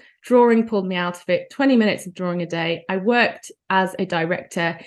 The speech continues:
in a government position. So I've always been involved in public sector, community regeneration in my career.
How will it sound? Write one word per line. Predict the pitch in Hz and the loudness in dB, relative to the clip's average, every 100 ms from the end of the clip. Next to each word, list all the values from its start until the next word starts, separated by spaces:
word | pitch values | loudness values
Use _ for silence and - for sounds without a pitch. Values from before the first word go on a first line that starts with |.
| - _ | -20 _
in | 196 196 | -2 -2
a | 185 | 2
government | 196 190 185 175 - | 0 2 -2 -6 -10
position. | 170 170 - 185 247 - | -12 -10 -6 -6 -6 -6
So | - 190 | -4 0
I've | 185 | 0
always | 214 220 208 | 2 2 0
been | 208 190 | 0 -2
involved | 185 185 180 180 175 | -2 -4 -2 -2 -4
in | 180 | -8
public | - 180 175 - | -6 -4 -4 -4
sector, | - - - 175 165 | -6 -6 -6 -6 -6
community | - 190 185 180 180 | 0 2 2 0 -4
regeneration | 170 170 165 160 160 165 - 175 190 190 | -4 -4 -4 -2 -4 -4 -6 -6 -6 -4
in | 190 | -2
my | 170 | -2
career. | 170 160 160 - | -4 -6 -4 -4